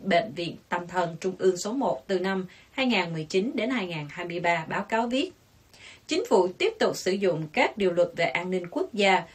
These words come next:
và những quy định mơ hồ khác của Bộ luật hình sự để bỏ tù các nhà hoạt động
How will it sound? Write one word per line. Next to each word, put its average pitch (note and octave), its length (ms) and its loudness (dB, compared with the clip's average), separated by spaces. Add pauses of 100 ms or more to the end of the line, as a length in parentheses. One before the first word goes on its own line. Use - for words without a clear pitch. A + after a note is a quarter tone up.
(120)
và B3 80 2
những G#3 300 2
quy C4 180 4
định F#3 300 2
mơ G3 140 2
hồ F3 360 -4
khác A3 240 -2
của A3 120 -2
Bộ G3+ 140 2
luật C#3+ 240 -2
hình F3 180 -2
sự E3+ 320 0 (300)
để G3 160 6
bỏ F#3 200 4
tù F#3 340 0
các D4+ 200 -2
nhà G#3+ 160 0
hoạt F3 200 -12
động E3+ 220 2